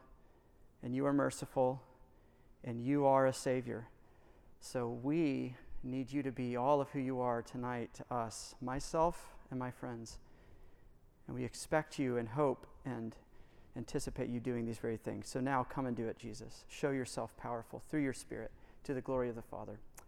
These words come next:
Amen. So if you've watched The Last Dance documentary, you know in nineteen ninety-nine, uh, three men left the Chicago Bulls franchise, Phil Jackson, Scottie Pippen,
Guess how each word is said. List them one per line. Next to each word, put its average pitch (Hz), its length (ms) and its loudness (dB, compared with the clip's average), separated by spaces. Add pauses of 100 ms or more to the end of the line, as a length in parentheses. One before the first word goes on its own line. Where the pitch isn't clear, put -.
(120)
Amen. 147 340 6 (3500)
So - 120 4
if 160 80 2
you've 190 140 6
watched 185 300 12
The 170 80 10
Last 156 340 12
Dance 135 560 2 (920)
documentary, 131 640 4
you 131 100 2
know 131 440 4
in 139 100 2
nineteen 156 360 4
ninety-nine, 135 640 4 (760)
uh, - 240 0 (200)
three 180 220 8
men 156 360 10
left 147 220 12
the 151 60 0
Chicago 143 440 8
Bulls 131 460 6
franchise, 143 560 4
Phil 160 200 6
Jackson, 139 420 6
Scottie 139 300 6
Pippen, 131 440 2